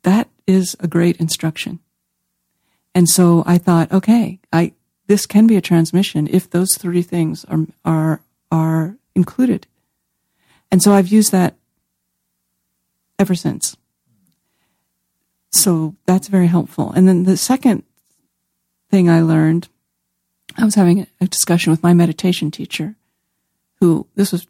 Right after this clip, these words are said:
even longer ago, maybe ten years ago, who also worked in publishing. And I said, "I have a chance to do this project with this person who's really famous." And I could, and my, I just started Padma Media, and it would be real,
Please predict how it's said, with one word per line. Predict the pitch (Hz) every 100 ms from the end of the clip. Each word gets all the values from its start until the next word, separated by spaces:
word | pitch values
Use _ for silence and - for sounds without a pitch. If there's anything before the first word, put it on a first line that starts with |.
| _
even | 170 170
longer | 165 165 151
ago, | 147 139 -
maybe | 156
ten | - 185 175
years | 160 160
ago, | - 175
who | 180
also | 165 175 175
worked | 185 180
in | 170
publishing. | 185 147 180 - 92 -
And | 165
I |
said, | 175 175 160
"I | 185
have | 214
a |
chance | - 170 170
to | 151
do |
this | 156 -
project | 202 214 160 147
with | 160 -
this | 160
person | - 190 180
who's | 160
really | 147 156
famous." | - - 175 175 - _ _ _ _ 185
And | 185
I |
could, | - 180 -
and | 175
my, | 175 180
I | 185 175
just | 165 175
started | - 170 165
Padma | - 165 165
Media, | 156 151 156 190 - _ _ _ _
and | 175
it | 165 180
would | 165
be | 160
real, | 170 220 160 147